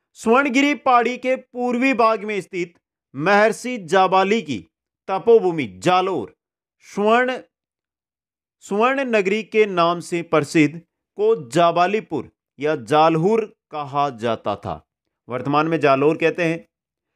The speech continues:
जालोर से पहले इसका नाम जाबालीपुर या जालहूर था दोस्तों।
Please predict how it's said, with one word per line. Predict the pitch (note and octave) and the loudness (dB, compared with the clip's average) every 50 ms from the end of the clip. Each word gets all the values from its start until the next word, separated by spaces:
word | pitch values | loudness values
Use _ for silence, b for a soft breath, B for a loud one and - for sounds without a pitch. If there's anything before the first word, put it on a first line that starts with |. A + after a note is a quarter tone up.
| _ _ _ _ _ | _ _ _ _ _
जालोर | A2 B2+ B2+ C3+ D3 D#3+ E3+ E3 | -6 -4 -4 -2 -2 -4 -4 -4
से | - F#3+ | -4 -4
पहले | D3 E3 D#3+ D#3+ E3+ E3+ | -2 0 0 0 0 -2
इसका | E3 - F3 D#3 | -2 -2 0 0
नाम | D#3 D#3+ E3 D#3 | 0 0 0 0
जाबालीपुर | C3 B2+ B2+ B2 C#3 C#3+ D#3 E3 D#3 D#3+ D#3+ D#3 | 0 0 2 2 2 0 0 -2 -2 -2 0 2
या | D#3 D#3 D#3+ D3+ | 2 2 2 2
जालहूर | B2 G#2 B2+ B2+ C3 C3+ C3+ B2+ C#3 D#3+ G3 A#3 A#3 A#3 - _ _ _ _ - | 0 0 2 2 2 2 0 0 2 4 4 4 4 0 -4 _ _ _ _ -10
था | D3+ B2+ A#2+ | -8 -8 -6
दोस्तों। | A2 G#2 F#2 E2+ - _ F2 D2+ | -6 -8 -8 -10 -14 _ -20 -20